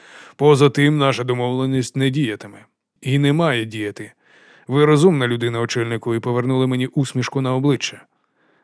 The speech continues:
Він знову взявся за свій кусень м'яса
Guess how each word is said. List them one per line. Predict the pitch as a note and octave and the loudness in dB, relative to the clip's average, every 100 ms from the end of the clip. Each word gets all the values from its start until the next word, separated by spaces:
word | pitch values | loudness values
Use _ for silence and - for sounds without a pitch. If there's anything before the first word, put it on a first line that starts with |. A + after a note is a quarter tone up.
| _ A#2 | _ -6
Він | A#2 | -4
знову | A2+ A#2 G#2+ | -2 -2 -2
взявся | G#2+ A2 G2+ A#2 | -2 -4 -4 -4
за | G#2+ G#2+ | -6 -6
свій | A#2+ | -6
кусень | G#2+ A#2 A2+ A2 | -6 -6 -6 -8
м'яса | A2+ B2 B2+ A2+ | -4 -4 -4 -8